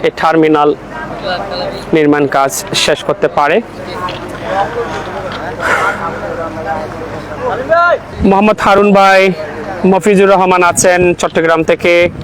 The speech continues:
মোহাম্মদ সাইদি লোহাগাড়া থেকে লিখেছেন, এরপর আছেন, উম, সাউথ আফ্রিকা থেকে নুরুল কবির, তারপর চট্টগ্রাম থেকে লোহাগাড়া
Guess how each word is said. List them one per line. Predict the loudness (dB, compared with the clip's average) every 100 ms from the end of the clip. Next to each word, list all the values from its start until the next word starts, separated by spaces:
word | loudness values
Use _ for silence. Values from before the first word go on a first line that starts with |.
| -10 -6 -6 -2 0 0 -2 -8 -8 -8 -10 -2
মোহাম্মদ | 2 4 2
সাইদি | 2 2 2 4 4
লোহাগাড়া | 4 4 4 2 2
থেকে | 0 2 2
লিখেছেন, | 2 2 2 2 4 4 4 4
এরপর | 2 2 2
আছেন, | 4 2 2 4 4 4 4 2 -2 -2 -2 -2 -10 -10 -10 -8 -6 -6 -8 -12 -12 -12 -12 -6 0
উম, | 2 4 4 4 4 2 -2 -10 -14 -14 -14 -14 -14 -14 -12 -10 -4 -4 -4 -10 -4
সাউথ | 0 2 2
আফ্রিকা | 2 2 4
থেকে | 4 2 4
নুরুল | 6 6 4
কবির, | 4 4 2 2 -4 -6 -8 -8 -8 -8 -10 -8 -8 -8 -12 -14 -14 -14 -14 -12 -12 -12 -12 -14 -14 -14 -14 -12 -12 -12 -12 -12 -10 -4
তারপর | 2 2 2 0
চট্টগ্রাম | 2 0 2 4 4
থেকে | 2 2 4
লোহাগাড়া | 4 4 4 4 4